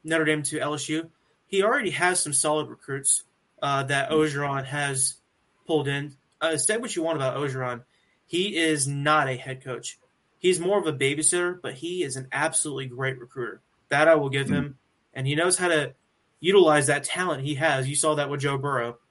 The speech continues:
Speaker 1: Um, Kelly is more of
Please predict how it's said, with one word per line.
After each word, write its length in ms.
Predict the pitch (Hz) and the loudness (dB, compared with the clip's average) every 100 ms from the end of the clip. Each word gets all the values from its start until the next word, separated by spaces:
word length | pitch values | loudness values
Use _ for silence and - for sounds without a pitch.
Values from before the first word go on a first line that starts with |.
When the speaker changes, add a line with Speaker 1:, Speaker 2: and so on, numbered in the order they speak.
| _ _ _ _ _ - | _ _ _ _ _ -2
Speaker 1:
Um, 500 | 165 151 143 139 131 - _ _ _ _ _ _ _ _ - | 2 4 4 0 -4 -10 _ _ _ _ _ _ _ _ -2
Kelly 380 | 190 220 359 | 6 8 6
is 400 | 185 381 165 147 - _ _ _ _ _ _ _ _ | 6 6 6 4 -6 _ _ _ _ _ _ _ _
more 440 | 185 160 180 196 185 | -6 0 2 4 2
of 180 | 139 | -2